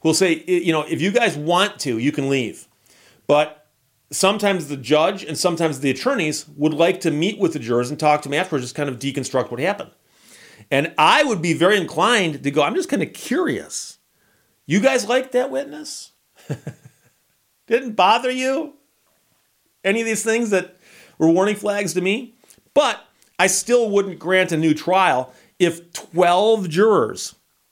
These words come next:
disagreed with my opinion on the facts. I would have said, "Well, you know something? The jury has spoken."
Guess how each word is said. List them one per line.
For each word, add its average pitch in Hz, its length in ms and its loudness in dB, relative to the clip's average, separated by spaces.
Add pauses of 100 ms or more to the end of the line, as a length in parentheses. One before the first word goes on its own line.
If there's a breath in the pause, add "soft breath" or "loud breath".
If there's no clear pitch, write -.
(360)
disagreed 175 460 2
with 160 60 -4
my 151 160 -2
opinion 151 340 -2
on 131 60 -2
the 123 60 -4
facts. 143 520 -6 (460)
I 147 160 4
would 196 120 4
have 143 80 -2
said, 135 260 2
"Well, 131 120 0
you 131 100 -2
know 160 120 2
something? 202 580 -2 (800 soft breath)
The 135 80 -4
jury 170 380 2
has 185 120 2
spoken." 196 480 -8